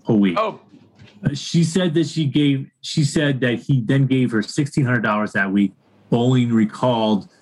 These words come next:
Speaker 1: Aston coming to see her twice more that summer before she turned eighteen. After her birthday, she said he no longer visited her and began flying her out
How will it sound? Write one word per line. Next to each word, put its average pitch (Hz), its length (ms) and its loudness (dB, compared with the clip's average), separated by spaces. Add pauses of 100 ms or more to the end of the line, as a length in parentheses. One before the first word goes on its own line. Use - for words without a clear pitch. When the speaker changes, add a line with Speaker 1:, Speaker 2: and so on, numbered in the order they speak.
(180)
Speaker 1:
Aston 110 440 -2
coming 135 400 0
to 120 120 0
see 113 200 0
her 101 120 2
twice - 520 -2
more 131 240 4
that 110 240 -2
summer 110 320 2
before 101 400 2
she - 180 -16
turned 135 460 0
eighteen. 104 500 2
After 104 300 -2
her 101 80 0
birthday, 107 500 0
she 98 220 -4
said 101 360 -2 (420)
he 110 120 2
no 110 220 4
longer 107 380 2
visited 110 500 0
her 98 260 0
and 95 140 -2
began 98 340 2
flying 110 460 0
her 98 180 -2
out 101 360 -4